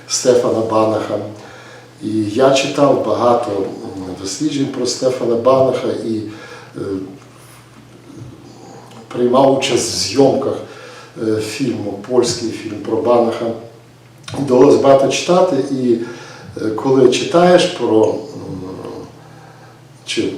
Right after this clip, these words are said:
Улема Станіслава, е, "Пригоди математика", чи, е,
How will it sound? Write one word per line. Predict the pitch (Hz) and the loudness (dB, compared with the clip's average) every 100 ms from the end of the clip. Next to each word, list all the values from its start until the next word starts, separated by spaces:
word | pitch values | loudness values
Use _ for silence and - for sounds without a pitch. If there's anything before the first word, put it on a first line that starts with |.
| 139 | -4
Улема | 147 151 131 127 | 2 4 6 4
Станіслава, | 123 120 117 113 110 98 98 95 92 - - - - - 90 | 2 -2 -2 -2 -4 -4 -2 -2 -4 -10 -18 -20 -20 -20 -14
е, | 85 85 - - - | -12 -12 -16 -18 -12
"Пригоди | 101 101 101 101 | -8 -6 -4 -4
математика", | 95 104 - 92 95 92 - 76 | -4 -4 -4 -4 -4 -8 -10 -10
чи, | - - | -10 -12
е, | 76 - - - - - | -14 -16 -20 -20 -20 -20